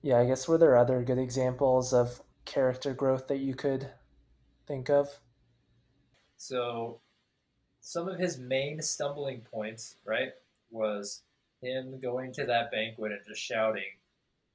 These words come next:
Speaker 2: or him going to the throne room and shouting at everybody, and then him getting beaten up by Julius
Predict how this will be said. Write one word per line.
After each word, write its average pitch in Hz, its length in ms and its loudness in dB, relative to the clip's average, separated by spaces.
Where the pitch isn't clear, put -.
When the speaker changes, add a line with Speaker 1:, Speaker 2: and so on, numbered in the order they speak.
Speaker 2:
or 104 80 -6
him 127 160 -8
going 120 240 -8
to 120 100 -10
the 104 420 -2
throne 110 460 -6
room 101 260 -10
and 98 140 -12
shouting 107 480 -2
at 98 80 -8
everybody, 95 540 -12
and 107 140 -8
then 101 160 -4
him 120 140 -10
getting 117 280 -6
beaten 113 320 -8
up 110 280 -4
by 101 460 -2
Julius 101 600 -8